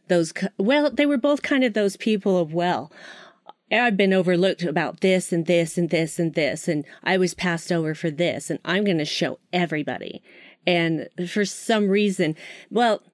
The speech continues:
there is in the prologue of the book a whole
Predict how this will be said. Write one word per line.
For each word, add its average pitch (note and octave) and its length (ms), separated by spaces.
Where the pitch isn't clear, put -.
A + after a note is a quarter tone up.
there B3+ 220
is B3 280
in G3+ 120
the F3+ 60
prologue F3+ 460
of D3 120
the D#3+ 80
book D3+ 520
a - 80
whole E3 480